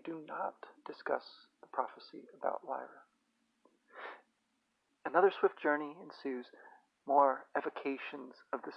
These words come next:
strangeness of the times. All the Arctic peoples had been thrown into panic, and so had the animals,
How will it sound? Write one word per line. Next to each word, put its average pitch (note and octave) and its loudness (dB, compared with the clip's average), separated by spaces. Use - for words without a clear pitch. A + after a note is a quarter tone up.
strangeness C#3+ -10
of C#3+ -4
the - -12
times. - -16
All C#3 2
the - -4
Arctic - 0
peoples D#3 -2
had C#3+ 0
been D3 -4
thrown D#3 -2
into D#3 -8
panic, C3+ -2
and C#3+ -20
so E3 0
had E3+ 0
the D#3+ 0
animals, C#3 -4